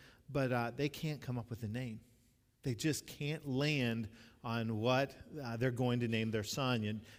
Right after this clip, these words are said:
David will find a name he likes, and Judy doesn't necessarily like it, and Judy will find a name that she likes, and, and David doesn't necessarily like it. Or maybe they find a name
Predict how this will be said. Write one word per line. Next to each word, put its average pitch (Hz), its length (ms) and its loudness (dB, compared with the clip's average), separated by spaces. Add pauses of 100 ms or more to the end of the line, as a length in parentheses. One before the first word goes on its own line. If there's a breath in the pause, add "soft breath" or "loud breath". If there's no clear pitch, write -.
(140)
David 131 320 6
will 127 100 4
find 131 320 2
a 120 40 2
name 120 240 4
he 139 200 2
likes, 127 480 4
and 104 140 0 (300 loud breath)
Judy 139 340 6
doesn't 131 400 4 (140)
necessarily 127 640 4
like 120 340 6
it, 131 140 4
and 110 100 -4
Judy 131 280 4
will 123 120 2
find 127 320 0
a 120 40 -2
name 120 280 2
that 110 100 -4
she 151 220 0
likes, 131 400 4
and, 104 140 0 (360 loud breath)
and 123 140 2
David 139 360 8
doesn't 127 320 4
necessarily 120 600 2
like 120 320 4
it. 143 100 4
Or 127 80 4
maybe 143 300 6
they 131 140 6
find 135 340 2
a 135 80 2
name 127 340 2